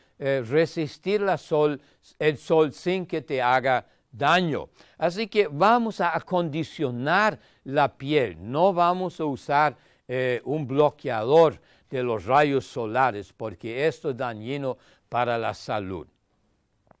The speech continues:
<clears throat> Ahora aquí tenemos la primera ventaja que nos trae el sol. Y tal vez tú has,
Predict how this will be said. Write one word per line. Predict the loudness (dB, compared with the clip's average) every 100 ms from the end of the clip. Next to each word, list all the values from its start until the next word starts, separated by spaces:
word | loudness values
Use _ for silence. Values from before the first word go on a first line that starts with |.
| -20 _ _ _ _ _ _ _ _ _ _ -20 _ 0
<clears throat> | 2 0 -6 _ _ _ _ _
Ahora | 2 6 8 6 4
aquí | 4 2 0
tenemos | 0 2 4 2 2 0 -2 -6
la | 2 4 4
primera | 0 -2 0 2 0
ventaja | 0 -4 2 2 4 -2 -16 -18 _ _ _ _
que | -2 0
nos | 0 -2 -8 _
trae | 0 2 2 0
el | -4 -6
sol. | -6 -4 -4 -4 -12 _ _ _ _ -4
Y | -4
tal | 2 2 2
vez | -2 -2 -8
tú | -2 2
has, | 2 0